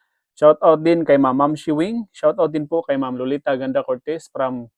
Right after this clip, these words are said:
Calooca, North Caloocan. Shoutout din po kay Ma'am Pilar, and belated happy birthday po sa anak ni Ma'am. Shoutout din po kay Ma'am Noraline Siso, and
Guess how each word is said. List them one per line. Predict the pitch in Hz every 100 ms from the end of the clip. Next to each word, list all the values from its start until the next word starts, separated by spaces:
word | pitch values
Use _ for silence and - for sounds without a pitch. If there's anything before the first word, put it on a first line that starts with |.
| _ _ _ _ -
Calooca, | 127 123 143 - 160 -
North | 160 165 165
Caloocan. | 156 139 156 147 131 120
Shoutout | 196 240 220
din | 196 180
po | 196
kay | - 156
Ma'am | 147
Pilar, | 143 143 151 190
and | 139 127
belated | 131 135 143 147 -
happy | 127 135
birthday | 139 139 151
po | 170 165
sa | - 143
anak | 139 147
ni | 139
Ma'am. | 135 156 190 _ _ _ _ _ _
Shoutout | - 190 208 202
din | 202
po | 202 208 208
kay | 160
Ma'am | 156 143 143
Noraline | 151 160 170 160
Siso, | 170 170 185 190
and | 160